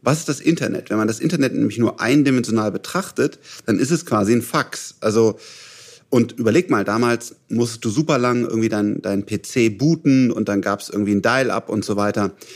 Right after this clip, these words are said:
Das, was heute das Internet ist, in unserer Hosentasche, immer verfügbar, über Voice, über das, das. Und dann vor allen Dingen, dass daraus dann Services generiert werden und, und, und dieser, dieser, ähm, Domino-Effekt, dass dann,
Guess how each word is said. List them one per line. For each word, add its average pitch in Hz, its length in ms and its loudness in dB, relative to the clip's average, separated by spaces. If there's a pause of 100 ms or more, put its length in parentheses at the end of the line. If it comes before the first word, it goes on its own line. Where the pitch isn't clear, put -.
(220)
Das, 123 160 0
was 143 160 -2
heute 196 220 4
das 139 160 2
Internet 156 360 0
ist, 180 220 0
in 117 100 2
unserer 110 200 4
Hosentasche, 131 540 2
immer 143 220 2
verfügbar, 123 540 0
über 127 300 2
Voice, 135 320 0
über 107 160 -4
das, 127 220 -2
das. 127 180 -4 (500)
Und 117 140 4
dann 135 180 4
vor 123 80 0
allen 117 120 2
Dingen, 120 120 4
dass 117 120 -2
daraus 117 260 0
dann 101 160 0
Services 175 500 0
generiert 110 460 2
werden 104 140 0
und, 101 180 -4
und, 107 240 -4
und 107 180 -2
dieser, 101 400 0 (160)
dieser, 101 560 -2
ähm, 101 540 -2 (720)
Domino-Effekt, 123 1040 2
dass 107 120 -4
dann, 95 320 0